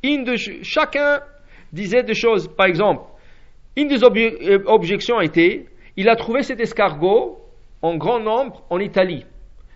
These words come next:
que normalement cet escargot, escargot se trouvait en Israël. Des autres qui disaient,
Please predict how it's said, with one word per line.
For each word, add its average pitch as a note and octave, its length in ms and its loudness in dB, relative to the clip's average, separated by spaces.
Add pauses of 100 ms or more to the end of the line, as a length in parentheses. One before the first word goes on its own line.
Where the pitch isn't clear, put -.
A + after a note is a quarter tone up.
(120)
que - 100 -4
normalement A3 440 -2
cet G3+ 180 -12
escargot, G3+ 500 -6 (180)
escargot F#3 420 -4
se F#3 100 -6
trouvait F3 420 -6
en D3+ 80 -8
Israël. A#2+ 340 -12 (1800)
Des F#3+ 200 -2
autres C#4 160 4
qui A#3 100 -8
disaient, G3+ 440 0